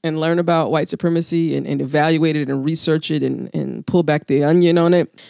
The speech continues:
and I talk about blacks having their own internalized w-, white supremacy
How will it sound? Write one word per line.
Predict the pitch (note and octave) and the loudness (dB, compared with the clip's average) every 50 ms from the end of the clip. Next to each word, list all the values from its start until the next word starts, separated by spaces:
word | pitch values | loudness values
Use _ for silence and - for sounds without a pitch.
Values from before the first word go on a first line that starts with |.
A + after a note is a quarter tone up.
| - - | -14 -6
and | F3 F3 E3+ E3+ | -2 0 2 2
I | E3+ | 2
talk | E3+ - F#3 - - - | 2 0 0 0 0 0
about | F3 D#3 E3 D3+ D3+ D3 D3 D3 C#3 A#2 - - - | 0 0 2 2 2 2 2 0 0 -2 -4 -8 -6
blacks | D3 D3+ D#3 D#3 D#3+ D#3 - - - - | -2 0 0 2 2 0 -2 -6 -10 -4
having | - F3 D#3+ D3+ D3 D#3+ D#3 D3+ | 0 0 0 2 2 0 0 0
their | C#3+ D3 D3 - - | 0 0 0 0 0
own | D#3 D#3 D#3 D#3+ - | 0 2 2 2 2
internalized | - D3+ D3 D3+ D3+ - - D#3+ D3+ D3+ D3+ C#3+ C#3+ C#3+ C#3+ C#3+ D3 D3 D3 D3+ D3 - - - - | 0 0 0 0 0 0 0 0 0 0 0 0 0 0 0 0 0 0 -2 -2 -4 -6 -10 -8 -6
w-, | D3 C3+ C3+ C#3+ C#3 - _ | -6 -4 -4 -6 -6 -8 _
white | D#3 D#3+ D3 C#3+ | -2 -2 -2 0
supremacy | - - D#3+ - E3 D#3 D#3 D#3 C#3+ - D3+ D3 C#3+ C#3+ - | -2 -4 -2 0 0 0 0 -2 -4 -2 -2 0 0 -2 -4